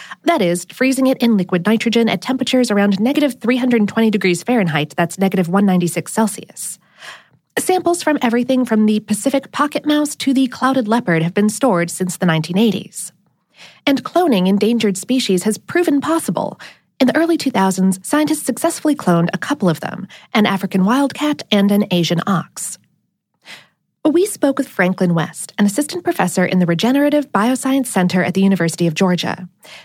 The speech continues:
He said, "The problem with cloning is it's highly inefficient. The process is tricky, even with animals that are well understood and described, like house cats, dogs, horses, and cows. So when you start talking about cloning endangered animal species, it gets tough because we just don't have enough information about the animal."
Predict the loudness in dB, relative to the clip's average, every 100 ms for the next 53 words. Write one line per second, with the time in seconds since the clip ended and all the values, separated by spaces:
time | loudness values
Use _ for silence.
0 | _ _ _ -2 0 0 0 -2 -10 -20
1 | _ _ -6 -4 -2 0 0 -2 -2 0
2 | 2 2 0 -4 -8 -4 0 2 0 0
3 | -2 -2 -4 -4 -10 -16 -18 -20 _ -4
4 | 0 -2 -2 -2 -4 0 -2 0 -4 -2
5 | 0 0 0 0 2 2 2 2 2 2
6 | 2 2 0 0 0 0 -2 -2 0 0
7 | -2 -2 -2 0 -2 -2 -4 -4 -4 0
8 | 0 2 -2 -4 -4 -2 -4 0 0 0
9 | 0 0 -2 -8 -12 -16 -20 -20 _ _
10 | 0 2 2 2 0 0 -2 -4 -2 -2
11 | 2 2 0 -2 0 2 4 4 2 2
12 | 2 0 0 0 2 0 -2 -2 0 0
13 | 0 -2 -4 -4 -4 -2 -2 -2 -6 -2
14 | 0 2 0 0 -2 -2 -2 2 0 2
15 | 0 2 2 2 2 0 0 0 0 -2
16 | -2 0 2 0 -6